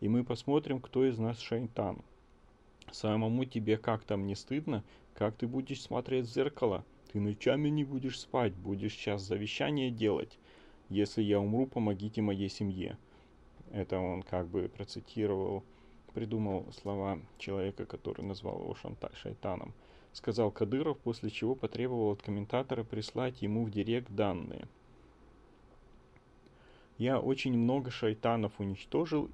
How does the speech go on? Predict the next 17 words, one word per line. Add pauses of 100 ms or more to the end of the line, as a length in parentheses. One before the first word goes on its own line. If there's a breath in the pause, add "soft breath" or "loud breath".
и
тебя
тоже
уничтожу»,
завершил
монолог
глава
Чечни. (460 loud breath)
Ран-,
ранее
Кадыров
призвал (400 loud breath)
наказывать
интернет-пользователей
за
оскорбление
чести,